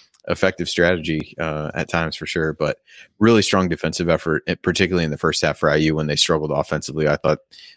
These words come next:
uh, and I'm sure Coach will get into this, we texted about this too, just making some adjustments in the second half, being able to get downhill a little bit more.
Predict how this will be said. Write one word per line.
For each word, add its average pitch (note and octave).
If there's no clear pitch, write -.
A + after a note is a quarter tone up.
uh, D2+
and C#2+
I'm D2+
sure -
Coach D#2
will D2+
get D#2
into D2+
this, D2
we D#2+
texted -
about D#2+
this D2
too, E2
just D2
making E2
some D#2
adjustments D#2
in D#2
the D2+
second D#2
half, D#2
being D#2
able D2
to D2+
get -
downhill D#2
a D#2
little D#2
bit D2+
more. D#2